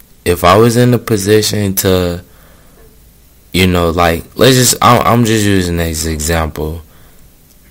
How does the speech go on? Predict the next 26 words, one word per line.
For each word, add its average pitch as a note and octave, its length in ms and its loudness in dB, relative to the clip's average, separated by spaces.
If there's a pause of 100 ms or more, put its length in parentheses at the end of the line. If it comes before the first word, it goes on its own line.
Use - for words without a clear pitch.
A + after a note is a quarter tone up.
(360)
Say, A2 800 2 (680)
say G#2 340 2
you G#2 220 2
be G2 200 -2
like, E2+ 280 -4
"You D2+ 80 -6
know A#2 280 2
what, A2 120 0
bro? A#2 360 -2 (420)
I'm A2+ 180 0
gonna E2+ 520 -2 (1160)
send G#2+ 340 0
you G2 80 -2
to G2 180 -4
this F2 160 -4
person," F2+ 460 -2
and D#2 180 -6
then D#2 160 -2
I F2+ 80 -2
have F#2+ 180 -2
a F2 60 -4
conversation E2+ 680 -4
with E2 100 -8
this E2 160 -6
person, D#2+ 560 -6
and D#2+ 520 -4